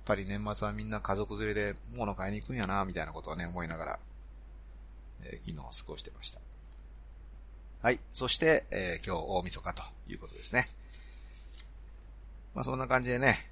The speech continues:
あのー、毎年、この最終日はね、あのー、なんだろうな。まあ、いろいろ毎年、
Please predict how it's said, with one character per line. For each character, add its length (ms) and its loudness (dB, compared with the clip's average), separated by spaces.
あ 140 0
の 440 6
ー、 40 -4
毎 180 8
年、 680 8
こ 140 0
の 100 2
最 240 8
終 220 6
日 420 0
は 140 0
ね、 320 6
あ 100 -2
の 440 -4
ー、 20 -12
な 80 -8
ん 40 -10
だ 80 -12
ろ 120 -12
う 40 -10
な。 140 -2
ま 100 -2
あ、 60 6
い 80 6
ろ 180 6
い 100 4
ろ 200 8
毎 260 8
年、 580 2